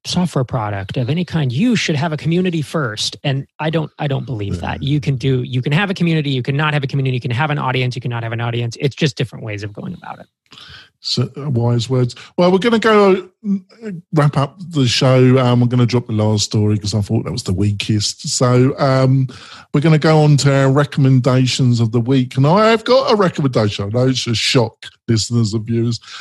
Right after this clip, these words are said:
Speaker 2: Um, I've got a nice slider. Oh, yeah, I know, sliders. Ugh. Um, I don't particularly like 'em, but I've got a client that insisted, and there was some logic to the madness. So I was looking for something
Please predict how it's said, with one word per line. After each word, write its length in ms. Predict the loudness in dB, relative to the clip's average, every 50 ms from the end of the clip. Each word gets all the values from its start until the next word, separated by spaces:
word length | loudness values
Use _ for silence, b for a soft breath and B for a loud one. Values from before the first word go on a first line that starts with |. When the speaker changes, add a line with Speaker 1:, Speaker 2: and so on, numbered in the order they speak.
| B B B
Speaker 2:
Um, 380 | 0 2 2 2 2 2 0 0 -2
I've 140 | -4 -4 -2
got 180 | -2 -2 0 0
a 40 |
nice 440 | 2 2 4 4 4 2 2 2 0
slider. 800 | 0 -2 -2 -2 -2 0 0 0 2 2 0 0 0 0 -2 -2 -2 -4
Oh, 80 | -4
yeah, 280 | -2 0 0 0 0 0
I 40 | 2
know, 380 | 2 2 2 2 0 0 -2 -2
sliders. 720 | -4 -4 -2 -2 0 0 0 0 0 -2 -2 -4 -4 -4 -2
Ugh. 300 | -2 -2 -2 -2 -4 B B B B B B B B
Um, 260 | 0 2 2 2 2
I 100 | 2 0
don't 240 | 2 4 4 2 2
particularly 460 | 0 -2 -4 -4 -4 -2 0 2 2
like 220 | 2 2 2 2 0
'em, 100 | 0 0
but 100 | 0 -2
I've 60 | -4
got 160 | -2 -4 -4
a 60 | -4
client 420 | -4 -2 -2 0 0 0 -2 -4 -4
that 80 | -6
insisted, 800 | -4 -2 0 0 -2 -2 -2 -2 -2 -4 -4 -4 -4 -2 -2 -4 -6 b b b b b b b
and 480 | 0 2 2 4 4 4 4 4 4 2
there 80 | 2 2
was 140 | 2 2
some 240 | 2 4 4 4 4
logic 400 | 4 4 2 2 0 -4 -4 -4
to 100 | -4 -2
the 140 | 0 2 2
madness. 600 | 2 2 2 2 0 -2 -2 -2 -2 0 0 0
So 100 | 0 2
I 40 | 2
was 180 | 2 2 2 0
looking 340 | -2 -2 0 0 0 0 B B B B B B B
for 80 | -2 0
something 340 | 2 2 2 2 0 -2